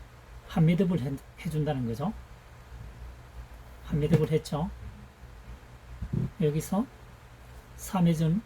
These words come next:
해줍니다. 오른쪽으로 둘, 셋, 삼 회전 했죠. 여기서 이 한 매듭 했는 안쪽으로 집어넣어줘야 됩니다.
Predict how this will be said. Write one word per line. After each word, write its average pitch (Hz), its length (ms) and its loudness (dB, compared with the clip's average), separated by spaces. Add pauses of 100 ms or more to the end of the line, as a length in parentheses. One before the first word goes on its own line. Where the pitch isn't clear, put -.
해줍니다. 139 560 -2 (680)
오른쪽으로 160 680 2 (880)
둘, 180 380 2 (960)
셋, 180 400 0 (1120)
삼 - 200 0
회전 165 200 4
했죠. 175 360 0 (1700)
여기서 165 480 0 (1900)
이 185 220 2 (1000)
한 196 180 4
매듭 220 340 6
했는 208 260 6
안쪽으로 240 380 2
집어넣어줘야 139 560 0
됩니다. 120 360 -2